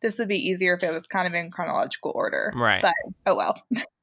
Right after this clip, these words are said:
Speaker 2: I definitely feel like the pilot, though, is just not as strong as the, the episodes that they wound up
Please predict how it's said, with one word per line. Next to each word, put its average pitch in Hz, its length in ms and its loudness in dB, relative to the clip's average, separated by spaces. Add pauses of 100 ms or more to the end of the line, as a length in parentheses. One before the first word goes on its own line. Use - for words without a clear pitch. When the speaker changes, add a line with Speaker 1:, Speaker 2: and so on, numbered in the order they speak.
Speaker 2:
I 185 100 8
definitely 160 360 2
feel 135 200 0
like 113 200 2
the 113 100 -2
pilot, 107 500 0
though, 101 280 4
is 117 180 -4
just - 260 -8
not 113 360 2
as 110 140 -4
strong 104 460 -4
as 107 140 -6
the, 85 500 -4
the 107 80 -4
episodes 110 520 -4
that 104 180 -6
they 95 340 -2
wound 101 260 -4
up 90 140 -8